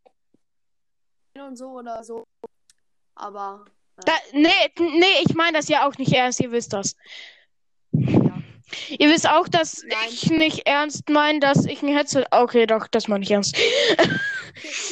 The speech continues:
Speaker 1: nein, weißt du, ich hab nämlich, ich hab nämlich, ich wollte nämlich grad als Scherz sagen, ähm, hier, äh, als du gesagt hast, der sieht besser aus als Tilo, wollte ich so als Scherz sagen,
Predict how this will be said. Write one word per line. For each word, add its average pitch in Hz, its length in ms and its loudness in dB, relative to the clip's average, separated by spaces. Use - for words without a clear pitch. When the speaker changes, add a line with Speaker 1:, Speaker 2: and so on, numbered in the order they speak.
Speaker 1:
nein, 277 120 -16
weißt 320 220 -10
du, 359 80 -12
ich - 160 -16
hab 349 160 -10
nämlich, 320 260 -14
ich 285 120 -20
hab 302 120 -16
nämlich, 294 300 -18
ich 247 120 -20
wollte 254 160 -14
nämlich 240 220 -18
grad 233 140 -12
als - 260 -20
Scherz 240 360 -12
sagen, 196 500 -14
ähm, 196 320 -18
hier, 226 440 -14
äh, 202 380 -16
als 220 160 -20
du 254 80 -18
gesagt 233 340 -12
hast, 240 220 -14
der 220 140 -12
sieht 220 160 -14
besser 247 240 -14
aus 240 140 -14
als - 180 -16
Tilo, 285 320 -12
wollte 226 140 -10
ich 269 120 -12
so 269 80 -14
als 226 160 -12
Scherz 240 220 -10
sagen, 226 260 -14